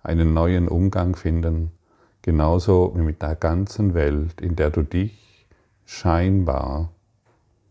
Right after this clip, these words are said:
in der du scheinbar lebst. Alles wird sich ändern. Und dieses Unbekannte, das dir keiner erklären kann, dieses macht oftmals Angst und deshalb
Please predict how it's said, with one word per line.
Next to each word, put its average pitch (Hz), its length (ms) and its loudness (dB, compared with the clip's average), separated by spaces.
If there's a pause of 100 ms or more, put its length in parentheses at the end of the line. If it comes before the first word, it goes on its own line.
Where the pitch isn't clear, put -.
(500)
in 85 140 4
der 85 100 8
du 85 140 2
scheinbar 85 600 0
lebst. 73 600 -8 (800)
Alles 90 800 0 (720)
wird 85 240 4
sich - 420 -4 (420)
ändern. 69 480 -4 (760)
Und 80 180 -4
dieses 90 480 2 (560)
Unbekannte, 82 1000 0 (600)
das 95 140 -2
dir 95 120 6
keiner 104 420 0
erklären 92 640 -2
kann, 73 400 -6 (840)
dieses 80 680 0
macht 101 340 2
oftmals 98 480 0
Angst 110 440 -2
und 87 180 2
deshalb 87 560 4